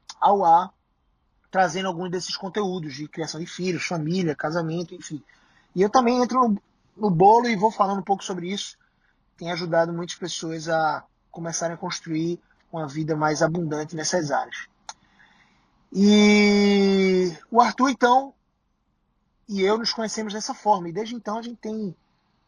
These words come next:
tem princípios muito parecidos, nós temos objetivos também muito parecidos. Ele tem uma escola de empreendedores, enfim, uma escola, ah,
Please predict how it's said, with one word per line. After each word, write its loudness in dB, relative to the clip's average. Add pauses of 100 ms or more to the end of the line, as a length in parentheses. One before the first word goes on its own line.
(300)
tem -6
princípios -2
muito -2
parecidos, 0 (600)
nós -4
temos -2
objetivos 2
também 0
muito -2
parecidos. 0
Ele -4
tem -2
uma 0
escola 4
de -4
empreendedores, 0
enfim, -10
uma -12
escola, -2 (680)
ah, -2